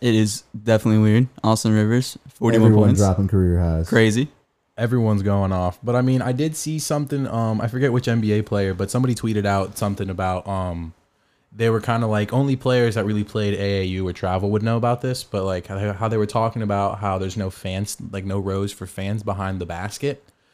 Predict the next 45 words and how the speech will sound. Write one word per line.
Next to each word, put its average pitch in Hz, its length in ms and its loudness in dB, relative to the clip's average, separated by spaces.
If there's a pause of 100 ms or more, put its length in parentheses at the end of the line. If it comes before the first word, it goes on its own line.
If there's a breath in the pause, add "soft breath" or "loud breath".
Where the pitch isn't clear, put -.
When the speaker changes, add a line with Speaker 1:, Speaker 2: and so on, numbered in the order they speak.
(120)
Speaker 3:
So - 160 -6
it 95 60 -6
kinda 120 240 -2
changes 110 380 -4
the 104 100 -6
shooter's, 104 440 -6
like, 101 240 -16 (180)
perception. 117 640 -6 (160)
Speaker 1:
Definitely. 113 500 -4 (280)
Speaker 3:
So, 120 160 -4
like, 104 320 -4
like, 95 200 -6
yeah, 117 120 0
like, 98 200 -4 (120)
they're, 110 440 2
like, 98 200 -2
pull-, 127 160 -2
they're 120 120 -2
pulling 139 300 0
up 139 140 -2
from, 120 160 -6
like, 98 120 -8
thirty, 131 520 -4 (340)
and 98 400 -6
their, 101 160 -2
like, 92 260 -4
depth 113 240 -4
perception 95 520 -8
isn't 101 280 -6
the 95 80 -10
same 101 300 -4
as 92 140 -4
it 90 80 -6
would 90 200 -8
be 87 300 -8
in, 92 180 -6
if 92 120 -8
they 101 100 -6
were 95 80 -4
playing 92 300 -6
in, 90 60 -6
like, 95 120 -6
American 90 400 -6
Airlines 87 420 -8
Arena 87 400 -12